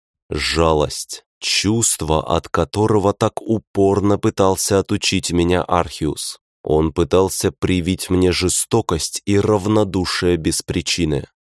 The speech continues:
Но почему нельзя было просто сказать, что у меня могут возникнуть галлюцинации, и под их воздействием я могу совершить преступление?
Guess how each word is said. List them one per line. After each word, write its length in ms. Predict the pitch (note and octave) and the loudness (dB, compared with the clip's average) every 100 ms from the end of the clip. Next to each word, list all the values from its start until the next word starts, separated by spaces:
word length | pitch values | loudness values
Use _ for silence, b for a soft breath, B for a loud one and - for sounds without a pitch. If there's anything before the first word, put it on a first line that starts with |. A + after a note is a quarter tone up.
| _ - | _ -4
Но 280 | D#2+ F#2+ | 0 2
почему 380 | G2+ A#2+ A#2+ C3+ | 2 0 2 4
нельзя 360 | C#3+ C3 A2+ D3+ | 4 4 2 2
было 240 | C#3 C3 | 4 2
просто 500 | C3 C3+ D3 C#3 - | 2 2 2 2 0
сказать, 460 | B2+ - B2+ C3+ C3+ | 0 0 0 2 2
что 220 | - C3+ | 2 4
у 80 | C3+ | 4
меня 240 | C3 C3 | 6 4
могут 320 | C3 B2+ C3+ | 4 4 2
возникнуть 600 | A#2+ C#3 - C#3 - C3+ | 2 2 4 0 2 -2
галлюцинации, 1080 | - C#3 C#3 - C3+ C3+ C#3 C3+ - F2+ E2+ - | 2 2 2 2 4 4 4 0 -2 -2 -2 -2
и 120 | G#2 | 0
под 160 | B2 B2 | 2 2
их 160 | B2 | 2
воздействием 720 | A2 A2+ - D#3+ D3+ - G#2 | 2 2 2 2 2 0 2
я 140 | F#2+ G2+ | 2 2
могу 220 | A2 C3 | 2 2
совершить 500 | C3 B2 A#2 - C#3 | 0 0 0 0 0
преступление? 920 | C#3 B2+ C3+ C3 C3 G#2 E2+ C#2+ - | 0 0 0 2 4 4 2 0 -4